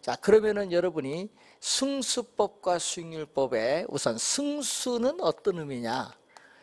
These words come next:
승수는 어떤 의미고 수익률은 어떤 의미냐? 우선 요 개념부터 우선 이해를 해야겠죠. 자, 승수는 어떤 의미냐? 승수는, 승수는 투자한 금액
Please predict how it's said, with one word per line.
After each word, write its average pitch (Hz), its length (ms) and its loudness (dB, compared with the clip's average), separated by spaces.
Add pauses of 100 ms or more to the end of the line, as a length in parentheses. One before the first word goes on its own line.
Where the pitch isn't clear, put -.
(120)
승수는 240 600 0
어떤 170 300 -2
의미고 139 480 -4 (180)
수익률은 262 840 0
어떤 165 380 0
의미냐? 139 380 -6
우선 180 340 0
요 165 160 0
개념부터 185 920 -2
우선 131 400 -4
이해를 123 380 -6
해야겠죠. - 480 -8 (640)
자, - 180 0
승수는 269 1080 -2
어떤 - 680 2
의미냐? 123 640 -8
승수는, 165 880 -6 (380)
승수는 240 720 -2 (140)
투자한 220 720 -2
금액 190 340 -2